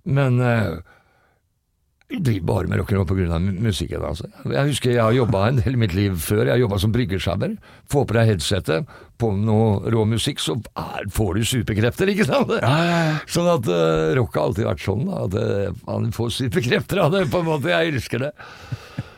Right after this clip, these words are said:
Speaker 1: Så, <laughs> og jeg er så gammel at jeg var jo med liksom når punken kom, da. Før det hadde jeg også hørt på masse ha-, liksom det som var, da. Stort sett vi gikk og, jeg husker jeg snakket med folk på min alder, vi fløy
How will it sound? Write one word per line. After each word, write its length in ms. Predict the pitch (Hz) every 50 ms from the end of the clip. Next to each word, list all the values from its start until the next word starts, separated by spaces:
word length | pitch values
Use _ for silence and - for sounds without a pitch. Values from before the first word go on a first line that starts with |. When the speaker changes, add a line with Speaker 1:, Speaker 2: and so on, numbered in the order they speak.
| - -
Speaker 1:
Så, 240 | - 113 143 170 170 - - 214 180 - 185 208 175 - - 202 151
<laughs> 640 | - - - - - - - - - - - _ 147
og 480 | 151 160 156 151 151 156 160 160 - - - - - - -
jeg 140 | 151 135 160
er 80 | 127
så 80 | 92 117 101 120
gammel 460 | 127 120 123 123 113 104 92 87 87
at 80 | 85 104
jeg 80 | 95
var 220 | 92 101 107 101 90
jo 80 | 87 98
med 140 | 92 85 90
liksom 240 | 92 - 95 87 92
når 80 | 90
punken 480 | - - 101 87 80 73 - 95 95 90
kom, 300 | - - 90 92 117 170
da. 140 | 196 143 101 85
Før 240 | - - 120 120
det 140 | 110 113 110 101
hadde 80 | 104 123 131
jeg 80 | - 104 92
også 240 | - - - - - - - - - - - - - - - - - _ -
hørt 240 | 120 120 113 - -
på 160 | 120 123 123 120 120 117 113 117
masse 320 | 123 127 117 - - 110
ha-, 1200 | 113 113 113 113 110 110 110 107 107 107 - - - - - - - _ _ - - - 120 - - _ - -
liksom 300 | 147 117 120 131 127 98
det 140 | 117 113 -
som 160 | 131 147 120
var, 240 | 104 110 135 202 254
da. 240 | 269 262 - 117 104
Stort 400 | 92 - - - 131 120 - -
sett 160 | 120 - -
vi 160 | 123 143 120
gikk 140 | - - - - 147
og, 80 | 143 - - - - - - - - - - - - - - - - -
jeg 140 | - 143 135
husker 80 | 123 127
jeg 80 | 123
snakket 200 | 98 139 117 95 107
med 100 | 113 -
folk 140 | 110 107 -
på 80 | 117
min 220 | 120 117 107 98 107
alder, 220 | 107 98 95 107 117
vi 140 | 120 120 113
fløy 220 | 85 - 95 90